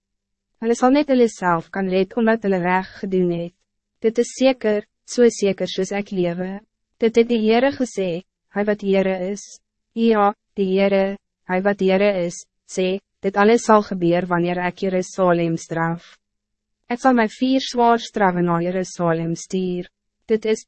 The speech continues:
oorlog en honger en wilde dieren en pes. Ek sal die mense en die dieren in die stad laat doodgaan. Maar luister, party mense in die stad sal aanhou lewe.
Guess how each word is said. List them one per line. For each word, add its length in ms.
oorlog 580
en 160
honger 320
en 240
wilde 300
dieren 360
en 220
pes. 320
Ek 120
sal 160
die 100
mense 420
en 200
die 120
dieren 400
in 80
die 80
stad 360
laat 200
doodgaan. 640
Maar 160
luister, 600
party 300
mense 320
in 160
die 80
stad 320
sal 240
aanhou 300
lewe. 520